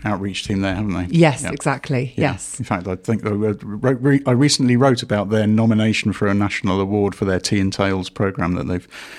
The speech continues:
Speaker 1: that they've, uh, established recently through, uh,
Speaker 2: Jackie
Speaker 1: Jackie
Speaker 2: Burgess.
Speaker 1: Burgess,
Speaker 2: Yeah,
Speaker 1: yeah,
Speaker 2: I mean,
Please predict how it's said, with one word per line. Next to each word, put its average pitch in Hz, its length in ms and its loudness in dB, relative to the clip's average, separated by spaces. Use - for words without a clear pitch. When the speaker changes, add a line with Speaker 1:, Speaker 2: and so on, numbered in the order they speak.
Speaker 1:
that 107 120 -2
they've, 90 320 -2
uh, 87 320 0
established - 500 -2
recently 92 440 -2
through, 92 440 -2
uh, 92 300 -2
Speaker 2:
Jackie - 100 -8
Speaker 1:
Jackie 165 300 2
Speaker 2:
Burgess. 151 460 4
Speaker 1:
Burgess, 92 140 2
Speaker 2:
Yeah, 175 160 6
Speaker 1:
yeah, 190 60 2
Speaker 2:
I 196 60 6
mean, 226 140 8